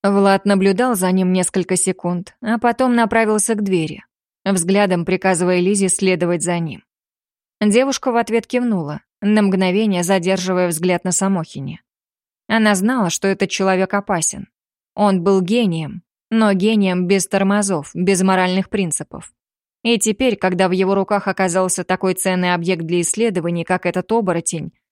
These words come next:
доктор будет отрываться на нём. С тяжёлым вздохом Лиза поплелась на улицу. Сейчас, как никогда, она осознала необходимость предельной бдительности.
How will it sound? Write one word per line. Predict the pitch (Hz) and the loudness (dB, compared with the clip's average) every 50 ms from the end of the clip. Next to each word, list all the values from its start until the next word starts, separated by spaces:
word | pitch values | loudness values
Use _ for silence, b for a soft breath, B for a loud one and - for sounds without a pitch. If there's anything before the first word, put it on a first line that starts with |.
| _ _ _ _ - | _ _ _ _ -8
доктор | 277 269 240 254 240 220 - - 208 196 196 | -4 0 2 4 4 2 2 0 0 0 2
будет | 180 196 190 175 190 - | 2 0 0 0 0 0
отрываться | 196 190 - 190 196 180 175 160 - - - 160 | 0 0 0 0 0 0 0 -2 -2 -4 -6 -6
на | 160 160 156 | -6 -6 -8
нём. | 151 139 127 117 - _ _ _ _ _ _ _ _ _ _ _ _ _ _ _ _ _ _ _ _ - | -8 -10 -12 -14 -18 _ _ _ _ _ _ _ _ _ _ _ _ _ _ _ _ _ _ _ _ -10
С | - | -4
тяжёлым | - 214 220 220 294 302 277 254 247 | -2 -2 0 0 0 0 0 0 0
вздохом | 240 220 208 254 262 - - 233 220 214 | -2 0 0 0 0 0 0 0 2 2
Лиза | 220 233 233 220 233 | 2 2 0 -2 -2
поплелась | 208 - 214 - 208 202 202 196 190 190 - | -4 -4 -6 -4 -2 0 0 2 0 0 0
на | - 202 196 196 | 0 0 0 0
улицу. | 185 175 156 151 - - - - - 196 - _ _ _ _ _ _ _ _ _ _ | 0 -2 -4 -6 -6 -8 -8 -10 -12 -16 -20 _ _ _ _ _ _ _ _ _ _
Сейчас, | - - - 214 202 202 - 254 247 220 202 - | -4 -2 0 0 0 0 0 0 0 0 -2 -2
как | - 190 180 - | -2 -2 0 0
никогда, | 196 202 - 208 196 185 190 214 226 220 | 0 0 2 2 0 0 2 0 0 2
она | 214 202 202 196 | 2 2 0 0
осознала | 190 - 202 196 180 202 214 208 208 | 0 0 0 0 0 0 0 0 2
необходимость | 196 196 196 196 190 - - 202 196 180 208 220 220 220 - - - | 2 2 0 0 -2 -2 -2 0 0 0 0 0 0 -2 -4 -6 -4
предельной | - 196 214 185 175 202 202 202 202 208 | -2 -2 -2 0 0 0 2 2 2 0
бдительности. | 196 185 175 175 156 - - 160 160 156 151 - - - - - | 0 -2 -4 -4 -4 -4 -6 -8 -8 -6 -8 -8 -8 -10 -12 -14